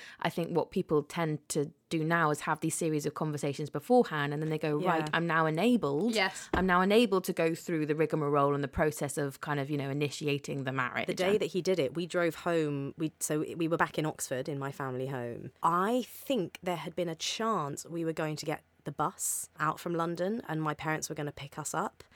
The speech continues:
Speaker 2: And he was really insistent that we drove. And he has said since that he was really insistent that we drove because he, in his mind,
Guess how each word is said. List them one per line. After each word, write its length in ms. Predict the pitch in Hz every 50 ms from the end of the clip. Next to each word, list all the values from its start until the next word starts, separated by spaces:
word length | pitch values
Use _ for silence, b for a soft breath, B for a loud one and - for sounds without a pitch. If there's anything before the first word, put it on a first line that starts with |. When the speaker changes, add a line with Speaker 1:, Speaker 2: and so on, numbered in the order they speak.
| B B B B B B
Speaker 2:
And 160 | - 170 170 165
he 380 | 156 - - - 202 208 208
was 220 | 190 190 185 - 170
really 420 | 165 160 180 160 160 160 165 160
insistent 540 | 160 151 - - 165 - - - 147 139 147
that 100 | 156 -
we 80 | 156
drove. 540 | 143 - 160 143 147 160 202 220 - - B B B B B B B B
And 140 | 160 165 151
he 100 | 175 185
has 180 | 190 208 202
said 240 | 196 - 190 175 160
since 340 | - - 202 165 147 - -
that 100 | - - -
he 180 | - 170 165 160
was 200 | 160 170 156 147
really 220 | 175 190 202 202
insistent 380 | 175 151 - - - - - -
that 40 | -
we 80 | 151
drove 360 | 143 - 180 180 170 151 139
because 300 | - 143 - - 143 -
he, 500 | - - - 175 170 170 165 170 170 175 156 _ _ _ _ _ _ _ _ _ _ -
in 160 | 190 185 185
his 200 | 156 190 175 -
mind, 460 | 185 175 185 175 160 151 151 147 147